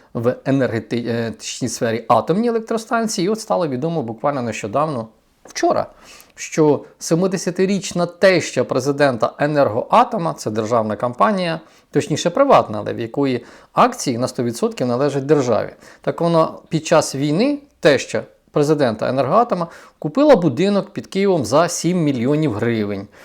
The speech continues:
Ну і сам очільник там проживає. Це розслідування опублікували журналісти проєкту «Схеми». Тому виникає запитання.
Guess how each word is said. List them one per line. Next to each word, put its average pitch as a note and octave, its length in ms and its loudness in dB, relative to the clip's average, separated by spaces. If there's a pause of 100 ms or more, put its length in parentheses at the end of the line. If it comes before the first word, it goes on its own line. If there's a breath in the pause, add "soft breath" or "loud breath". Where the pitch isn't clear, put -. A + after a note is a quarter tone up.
(300 loud breath)
Ну G3 220 4
і E3 80 2
сам D3+ 380 0
очільник F3 460 -2
там D3+ 220 0
проживає. A2 560 0
Це A3 160 -2
розслідування E3+ 680 -2
опублікували A#2+ 680 0
журналісти C#3 720 -2 (100)
проєкту B2 520 0 (340 loud breath)
«Схеми». B2+ 640 0 (800)
Тому D3+ 180 2
виникає D#3 400 4
запитання. G#2 580 -4